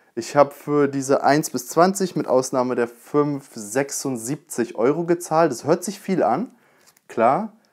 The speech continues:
aber wenn man bedenkt, dass allein die eins und die zwei zusammen schon so viel wert sind, wenn nicht sogar noch ein bisschen mehr, dann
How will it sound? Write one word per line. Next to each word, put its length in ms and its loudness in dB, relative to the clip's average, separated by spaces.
aber 240 0
wenn 80 2
man 120 0
bedenkt, 320 2
dass 140 -2
allein 380 2
die 120 -4
eins 280 2
und 180 -8
die 60 -20
zwei 400 -2
zusammen 460 -2
schon 260 -6
so 100 -6
viel 380 -4
wert 240 -2
sind, 280 -4
wenn 140 -2
nicht 160 -8
sogar 320 -2
noch 180 -4
ein 140 -8
bisschen 380 -6
mehr, 260 -2
dann 380 -4